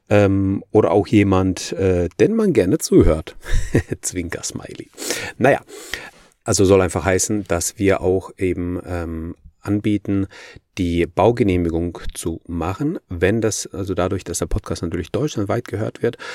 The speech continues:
haben wir Anfragen, ähm, deutschlandweit. Wenn die Anfragen so sind, dass man eben auch die Bauleitung machen muss, dann können wir das eben nicht, äh, machen. Klar, suchen uns aber dann eben den Partner vor Ort. Entweder ein Generalunternehmer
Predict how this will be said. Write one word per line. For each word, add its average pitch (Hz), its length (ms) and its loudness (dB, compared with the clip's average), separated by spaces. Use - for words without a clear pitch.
haben 95 240 -4
wir 95 200 0
Anfragen, 95 880 -4
ähm, 82 500 -6
deutschlandweit. 107 760 -2
Wenn 95 260 2
die 110 120 2
Anfragen 90 520 -2
so 95 240 2
sind, 120 300 0
dass 98 220 0
man 92 140 0
eben 90 200 -4
auch 85 120 -6
die 90 100 -6
Bauleitung 104 520 -2
machen 95 300 -4
muss, 95 180 -10
dann 87 440 -8
können 92 200 -6
wir 90 60 0
das - 160 -8
eben 85 140 -4
nicht, 123 440 -8
äh, 107 240 -4
machen. 139 500 -2
Klar, 107 320 -2
suchen 123 340 2
uns 113 140 0
aber 95 140 4
dann 92 200 0
eben 92 200 -2
den 85 140 -4
Partner 85 340 -6
vor - 180 -4
Ort. 87 260 -6
Entweder 135 320 0
ein 123 100 0
Generalunternehmer 98 920 -2